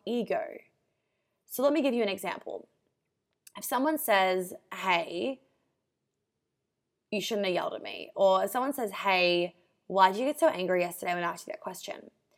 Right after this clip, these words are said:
If you go, if you start to go on a defense, "I didn't get angry, I don't know what you're talking about,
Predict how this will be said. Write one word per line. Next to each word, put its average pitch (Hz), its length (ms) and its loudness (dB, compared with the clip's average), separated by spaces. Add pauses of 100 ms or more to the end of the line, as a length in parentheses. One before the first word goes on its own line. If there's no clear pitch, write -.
(560)
If 226 140 4
you 285 200 6
go, 302 380 8
if 233 140 2
you 262 140 -2
start 330 240 0
to 240 60 -8
go 226 120 4
on 202 100 2
a 190 120 0
defense, - 1080 -2 (320)
"I 254 180 4
didn't 339 260 6
get 320 200 8
angry, 277 440 2
I 240 80 4
don't 240 60 0
know 208 100 4
what 190 180 2
you're 330 80 2
talking 247 360 -6
about, 220 400 8